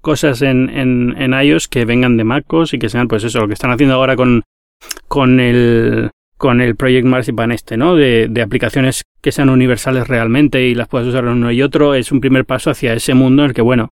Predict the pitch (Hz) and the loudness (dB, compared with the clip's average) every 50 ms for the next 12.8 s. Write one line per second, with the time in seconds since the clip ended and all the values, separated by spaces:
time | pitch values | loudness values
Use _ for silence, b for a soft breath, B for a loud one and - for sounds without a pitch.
0 | _ _ - 135 120 110 110 110 B B B B B B B B 175 160 - 147 | _ _ -6 -4 -2 -2 -2 -4 B B B B B B B B -4 -2 0 -2
1 | 127 - 139 131 131 123 - 156 123 151 143 - - 147 120 165 160 160 156 160 | -2 0 -2 -2 -2 -2 -2 0 0 0 0 0 0 -2 0 2 2 2 2 2
2 | 180 180 - - - - 120 117 110 113 113 117 117 123 139 143 - 135 123 127 | 0 -2 -6 -12 -12 -8 -6 -6 -4 -4 -4 -2 0 2 0 0 0 -2 -4 -2
3 | 127 127 131 131 127 120 127 123 123 123 120 - 127 120 120 120 117 120 123 117 | 0 0 0 0 0 0 0 0 0 -2 -2 -2 0 0 0 0 0 -2 -2 -2
4 | 123 123 131 127 - - 143 139 127 - 139 127 120 120 120 127 123 113 117 117 | -2 -2 -2 -2 -4 -4 -4 -4 -2 -2 -2 -2 0 0 0 0 0 0 -2 -2
5 | 113 131 120 - 135 135 131 - 131 123 117 120 123 123 123 127 117 127 117 127 | -2 -2 -2 0 0 -2 -2 0 -2 -2 -2 -2 0 0 0 0 0 -2 -2 -2
6 | 127 139 165 - - 185 202 208 - _ _ _ _ _ _ _ _ _ - 120 | 0 -2 -2 0 0 0 0 -2 -4 _ _ _ _ _ _ _ _ _ -6 -2
7 | 120 120 117 - - 135 113 117 117 113 123 135 135 127 123 120 120 120 123 131 | 0 0 0 0 0 -2 0 0 0 0 0 0 0 0 0 0 0 2 0 0
8 | 127 127 - 147 139 123 117 135 131 131 127 127 123 120 120 123 120 120 123 117 | -2 -2 -2 -4 -4 -2 -2 -2 -2 0 0 0 0 0 0 0 0 0 -2 -2
9 | - 127 120 113 123 117 139 135 139 123 127 120 110 117 117 117 120 107 127 113 | -4 -4 -4 -2 -2 0 0 0 0 0 0 0 0 0 0 0 0 0 0 0
10 | 117 117 110 107 110 107 - 127 110 101 127 113 107 104 104 110 104 - - 113 | 0 0 0 0 -2 -2 -2 -2 -2 -2 -2 -2 -2 -2 -2 -4 -4 -2 0 0
11 | 107 101 101 104 120 - - 127 135 147 - - 127 110 104 101 101 - - - | 0 0 0 0 -2 -2 0 0 -2 -2 -2 -2 -2 -2 -2 -2 -4 -4 -2 -2
12 | 117 113 113 - - 123 113 104 101 101 101 101 98 95 92 - | 0 0 0 0 0 0 0 2 2 0 0 0 -2 -2 -4 -4